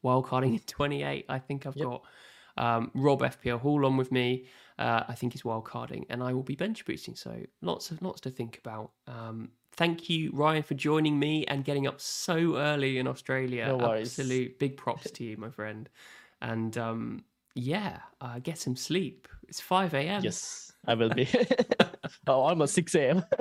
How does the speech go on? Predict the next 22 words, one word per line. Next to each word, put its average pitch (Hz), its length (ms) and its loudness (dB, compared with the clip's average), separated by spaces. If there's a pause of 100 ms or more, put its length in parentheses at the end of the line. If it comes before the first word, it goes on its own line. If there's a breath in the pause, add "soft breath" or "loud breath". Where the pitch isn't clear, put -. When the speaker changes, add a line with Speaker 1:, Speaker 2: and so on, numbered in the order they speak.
(180)
Speaker 2:
<laughs> - 360 -6
Speaker 1:
Oh, 131 280 0
goodness 135 300 0
Speaker 2:
Yeah. 131 60 -2
Speaker 1:
me. 120 120 0
Yeah, 127 140 0
it's 131 100 -8
been, 131 360 -6
it's 170 100 -14
been 156 140 -4
a 143 60 -4
while. 123 280 -8 (420 soft breath)
Um, 135 360 4 (100)
yeah, 156 280 4 (760)
love 131 180 -2
it. 113 180 -6
Okay, 131 360 -6
we'll 135 160 -2
leave 139 160 0
it - 60 -8
there, 123 140 -10
chaps. - 580 -12